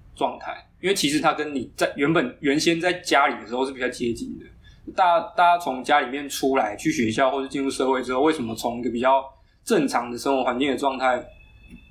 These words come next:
突然跑去套房住一个我，我自己觉得很畸形的空间呢？因为我自己是学建筑设计背景出来的，所以我觉得那个，那个不太算生活，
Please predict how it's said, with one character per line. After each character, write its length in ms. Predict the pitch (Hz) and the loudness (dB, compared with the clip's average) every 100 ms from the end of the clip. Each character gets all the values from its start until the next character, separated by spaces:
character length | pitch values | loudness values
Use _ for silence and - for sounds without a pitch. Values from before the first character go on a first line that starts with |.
| - | -4
突 180 | 180 165 | 2 4
然 260 | 120 120 | 2 -2
跑 180 | - 117 | -2 -2
去 120 | 139 | -2
套 240 | 139 147 123 | -2 0 0
房 280 | - - - | -8 -12 -4
住 220 | 165 135 | 0 0
一 60 | |
个 140 | 123 120 | 2 0
我， 180 | 120 131 | 0 -2
我 200 | 127 110 | -2 0
自 140 | 233 | 2
己 160 | 208 131 | 2 2
觉 120 | 135 | 0
得 80 | 127 | 0
很 180 | 117 113 | -2 -2
畸 240 | 135 147 | -4 -4
形 260 | - - - | -4 -8 -8
的 120 | - | -8
空 260 | - - - | -6 -8 -8
间 160 | - - | -12 -14
呢？ 60 | - - - | -20 -20 -4
因 80 | 180 | -2
为 60 | 190 160 | 0 2
我 140 | 139 | 0
自 100 | 185 | 0
己 160 | 190 120 | -2 0
是 320 | 170 160 135 - | 0 0 -4 -14
学 600 | - 123 117 117 117 - | -6 -2 -2 -2 -4 -2
建 140 | 160 139 | -2 0
筑 80 | |
设 140 | 127 139 | 0 -2
计 100 | 131 | 0
背 140 | 135 | -2
景 100 | 117 | -2
出 160 | - - | -10 -12
来 100 | - | -12
的， 80 | - - _ _ - | -14 -20 _ _ -2
所 120 | 196 | 4
以 40 | |
我 100 | 175 | 4
觉 160 | 135 135 | 2 0
得 320 | 135 131 - - - | 0 0 -4 -8 -6
那 160 | 233 | -2
个， 360 | 180 131 127 - | 2 2 0 -4
那 80 | - | -4
个 80 | 185 | -4
不 120 | - | -2
太 120 | 160 156 | -2 0
算 160 | 156 | 0
生 300 | 135 131 120 | 0 -2 -4
活， 320 | - - - | -8 -8 -8